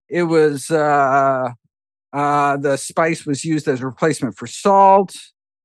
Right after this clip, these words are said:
Um, let me see if that's actually, oh, so it turns out that, um,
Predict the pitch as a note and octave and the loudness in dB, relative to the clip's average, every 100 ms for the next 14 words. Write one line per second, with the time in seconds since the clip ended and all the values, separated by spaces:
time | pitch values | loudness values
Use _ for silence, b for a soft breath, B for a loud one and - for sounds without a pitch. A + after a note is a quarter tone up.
0 | _ _ C#3 D3 D3 C#3 C#3+ C3+ - D3 | _ _ -6 -2 0 0 0 0 -4 -6
1 | C3+ - B2+ A2+ C#3 C3+ - C#3+ C3+ C3+ | -6 -4 -8 -4 -4 -4 -6 -6 -4 -2
2 | C3+ - b b C#4+ D4+ A3 G#3+ C#4 C4 | -4 -8 b b 2 4 2 0 2 2
3 | G3 F3 E3+ F3+ E3+ E3+ E3+ D#3 F3 D#3+ | 2 0 -2 -6 -2 0 0 -2 -2 0
4 | D#3 D3 C#3 | 0 -2 -4